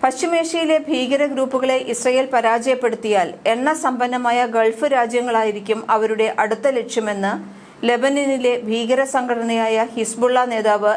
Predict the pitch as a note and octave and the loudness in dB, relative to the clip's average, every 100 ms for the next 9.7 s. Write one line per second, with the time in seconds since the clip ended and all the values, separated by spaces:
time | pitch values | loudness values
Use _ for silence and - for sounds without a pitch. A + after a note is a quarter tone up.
0 | A#3 A3 A3+ B3+ C4 C4 G3+ - G#3 - | 0 0 0 0 0 0 0 -2 -4 -2
1 | G#3+ A#3 A#3 A3+ A3+ G#3+ A3 G#3+ G#3+ G#3+ | 0 2 0 0 0 -2 -2 -2 0 0
2 | G#3 G#3+ G3 F3+ F3+ E3+ C#3+ B2 - - | 0 -2 -2 -2 -4 -4 -4 -8 -12 -20
3 | - - - - - A#3 A#3+ C4+ C4 B3+ | -20 -20 -20 -12 -2 0 2 0 0 0
4 | A#3+ C4+ C4 C4 C4 B3+ B3 A3 A3 A#3+ | 0 0 0 0 0 0 0 0 0 0
5 | B3 B3+ A#3+ A#3 B3+ B3+ B3+ A3+ A3+ B3 | 0 -2 -4 0 2 4 4 2 0 0
6 | B3+ B3+ A#3+ A#3 A#3+ A#3+ A3+ A3 B3 A#3+ | 2 2 0 -2 -2 2 2 2 0 0
7 | B3 A#3+ A3+ A3+ A3+ F#4 - - - - | -2 0 -2 0 -2 -4 -12 -20 -6 -2
8 | B3 B3+ D4 D4+ C4 A3+ B3 C4 - A3 | 0 0 0 -2 -2 0 0 0 -2 0
9 | A3+ A3 A3 B3+ A#3+ A#3+ | 0 2 0 2 0 0